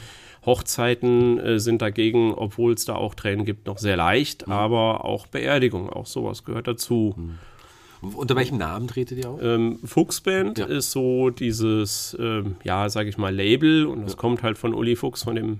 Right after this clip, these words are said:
Speaker 1: Bandgründer. Ähm, das haben wir beibehalten und ansonsten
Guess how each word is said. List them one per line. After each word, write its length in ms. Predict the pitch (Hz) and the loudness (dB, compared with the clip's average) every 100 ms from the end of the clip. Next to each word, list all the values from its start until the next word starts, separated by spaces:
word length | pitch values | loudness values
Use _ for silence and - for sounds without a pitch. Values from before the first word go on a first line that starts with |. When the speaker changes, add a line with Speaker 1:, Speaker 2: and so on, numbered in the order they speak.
| - | -4
Speaker 1:
Bandgründer. 800 | 110 127 131 147 143 139 139 135 - - - - - _ _ | 0 0 0 0 2 4 2 0 -12 -20 -20 -20 -20 _ _
Ähm, 380 | 113 113 113 117 | -2 2 2 2
das 220 | 113 107 117 | 0 -2 2
haben 120 | 113 | 2
wir 120 | 113 | 2
beibehalten 1000 | 98 90 110 110 120 120 123 123 120 120 _ _ - - - | 2 0 0 0 2 2 0 0 0 0 _ _ -20 -18 0
und 140 | 117 | 4
ansonsten 800 | 117 104 107 - - 131 123 | 4 6 4 2 0 4 4